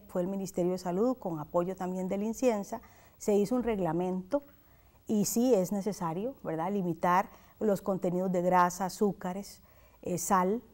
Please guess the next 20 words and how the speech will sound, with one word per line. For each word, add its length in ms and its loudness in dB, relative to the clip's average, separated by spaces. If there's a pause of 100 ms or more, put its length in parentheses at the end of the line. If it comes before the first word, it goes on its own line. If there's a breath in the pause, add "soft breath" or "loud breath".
¿verdad?, 300 -8
también 440 -4
el 80 -6
sodio 320 0
es 100 -8
otro 180 -6
problema. 460 0 (640 soft breath)
Eh, 500 4 (200)
a 160 -2
mí 100 0
me 100 2
parece 280 4
muy 160 2
atinada 420 0
la 80 0
medida, 420 2
sin 300 4
embargo, 640 4 (140)
es 500 0 (340)
solamente 840 2